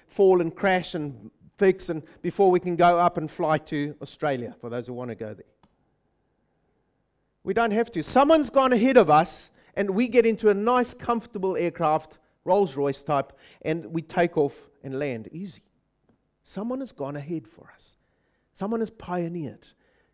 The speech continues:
Christ has pioneered for us. Same sense of this word. He's taken our sin on himself. He's gone ahead of us through death.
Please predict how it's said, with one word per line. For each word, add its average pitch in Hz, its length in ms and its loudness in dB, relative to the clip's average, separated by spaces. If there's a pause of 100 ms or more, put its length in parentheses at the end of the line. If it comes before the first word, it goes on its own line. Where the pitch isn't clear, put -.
Christ - 420 -4
has 139 160 -16
pioneered 135 840 -14 (260)
for 131 200 -10
us. - 260 -14 (180)
Same 202 360 2
sense 208 320 -2
of 170 120 -2
this 180 160 -6
word. 180 400 2 (1160)
He's 151 140 -8
taken 269 400 6
our 208 140 6
sin 226 240 4
on 190 100 4
himself. 233 520 4 (180)
He's 175 160 -4
gone 262 400 8
ahead 254 300 6
of 254 100 6
us 175 340 4
through 196 240 -2
death. 240 300 2